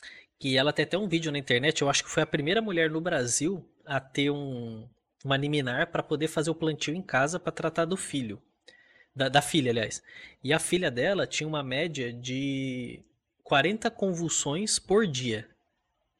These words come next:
E a filha dela é muito novinha, era tipo, ano, dez, era acho que cinco anos, seis anos. Era muito pequena.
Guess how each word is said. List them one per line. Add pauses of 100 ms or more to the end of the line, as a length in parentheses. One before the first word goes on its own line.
(580)
E
a
filha
dela
é
muito
novinha,
era
tipo, (920)
ano, (460)
dez,
era
acho
que (340)
cinco
anos,
seis
anos. (360)
Era
muito
pequena.